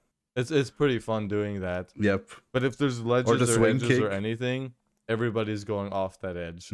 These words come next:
Speaker 2: <laughs> Okay.
Speaker 1: Everybody.
Speaker 2: Well, in the
Speaker 1: <laughs>
Speaker 2: later game, you'll have to change that up a bit because there's enemy who will dodge the,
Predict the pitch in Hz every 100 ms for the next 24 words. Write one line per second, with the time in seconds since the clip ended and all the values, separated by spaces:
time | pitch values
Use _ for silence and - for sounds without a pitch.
0 | 101 196 - 165 143 135 127 110 101 98
1 | 87 _ _ 123 139 160 113 127 139 151
2 | 131 120 120 139 131 127 123 131 135 135
3 | 117 113 113 113 - 113 - 110 110 110
4 | 101 139 131 131 117 107 - 98 - 98
5 | 101 104 104 101 98 - _ - 101 98
6 | 92 - - 101 98 - - 104 92 87
7 | 85